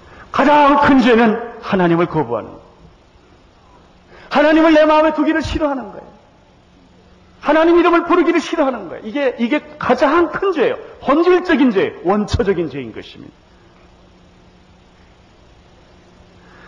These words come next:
두 번째는 불의예요. 불의는 무엇인가? 불경건의 결과예요.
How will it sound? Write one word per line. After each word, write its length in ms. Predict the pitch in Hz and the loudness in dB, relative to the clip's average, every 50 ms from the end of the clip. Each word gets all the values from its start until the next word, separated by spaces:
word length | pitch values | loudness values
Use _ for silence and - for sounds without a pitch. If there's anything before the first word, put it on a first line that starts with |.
| - - - | -20 -12 -8
두 100 | - 208 | -4 0
번째는 360 | 202 220 208 220 220 208 196 | 0 0 0 0 -2 -4 -4
불의예요. 400 | - - 160 127 117 87 62 - - - - - - - - - - - - - - - - - _ - - 151 147 | -6 -8 -8 -8 -8 -8 -10 -12 -16 -20 -20 -20 -20 -20 -20 -20 -20 -20 -20 -20 -20 -20 -20 -20 _ -20 -16 -16 -14
불의는 360 | - 180 185 202 196 196 185 | -10 -8 -8 -6 -6 -6 -6
무엇인가? 440 | 156 139 120 107 - 110 - - 73 - - - - - - - - - _ _ _ _ _ _ _ - - - - - - | -6 -8 -10 -10 -12 -16 -18 -18 -20 -20 -20 -20 -20 -20 -20 -20 -20 -20 _ _ _ _ _ _ _ -20 -20 -20 -20 -20 -20
불경건의 1300 | - - 180 185 196 196 202 185 - 175 160 160 170 175 175 170 170 170 170 165 170 175 180 190 - - | -12 -8 -6 -4 -2 -2 -4 -6 -6 -6 -4 -4 -4 -6 -6 -4 -4 -4 -2 -2 -2 -4 -4 -6 -8 -10
결과예요. 520 | - 151 139 127 113 117 90 80 - 65 | -10 -8 -8 -6 -4 -6 -6 -8 -10 -14